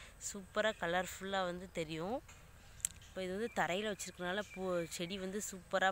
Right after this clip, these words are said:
படர்ந்து அழகா வந்திருக்கு. நான் ஏற்கனவே நான் வந்து தொட்டியில வச்ச மாதிரி நான் வந்து காமிச்சிருப்பேன். இதுலேருந்து விதைக்கு வந்து எடுத்து விட்டாச்சு. அழகா இருக்கிறது பார்க்குறதுக்கே.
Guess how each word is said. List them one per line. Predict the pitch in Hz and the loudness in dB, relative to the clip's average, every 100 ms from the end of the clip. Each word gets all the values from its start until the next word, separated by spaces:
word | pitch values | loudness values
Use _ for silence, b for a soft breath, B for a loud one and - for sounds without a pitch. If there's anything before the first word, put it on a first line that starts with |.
| 180 | 6
படர்ந்து | 156 156 165 175 202 233 B B - | 2 2 -4 -4 -4 -6 B B -4
அழகா | 160 175 175 208 | 0 0 4 4
வந்திருக்கு. | 180 170 160 156 | 4 0 -4 -4
நான் | 202 185 170 | -2 0 0
ஏற்கனவே | 190 208 214 | -2 -2 0
நான் | 196 | 2
வந்து | 185 202 | 0 -2
தொட்டியில | 190 - 233 214 | -4 -2 0 2
வச்ச | 175 185 | 0 -2
மாதிரி | 180 175 | -2 -2
நான் | 175 | 0
வந்து | 175 180 | 0 2
காமிச்சிருப்பேன். | 165 160 - - - 170 220 - B B B B - - - - - - - - - - - - - - - | 2 0 -2 -6 0 0 0 -4 B B B B -18 -18 -20 -20 -20 -20 -18 -18 -18 -18 -18 -18 -18 -14 -6
இதுலேருந்து | 185 165 196 208 | -4 -4 -4 0
விதைக்கு | 170 160 180 220 | 0 2 -2 -2
வந்து | 190 190 | -2 0
எடுத்து | 165 143 170 | 0 0 -4
விட்டாச்சு. | - 160 143 - 190 254 - - - - - - - - - - - - - - - - - - - - 165 | 0 -2 0 -2 0 -2 -6 -16 -20 -20 -20 -20 -20 -20 -20 -20 -20 -20 -20 -20 -20 -20 -20 -20 -18 -8 -2
அழகா | 175 180 202 | 0 4 2
இருக்கிறது | 180 170 175 165 175 | 2 0 0 0 -2
பார்க்குறதுக்கே. | 170 156 - 165 156 156 - 180 | 0 0 0 -4 -6 -8 -6 -6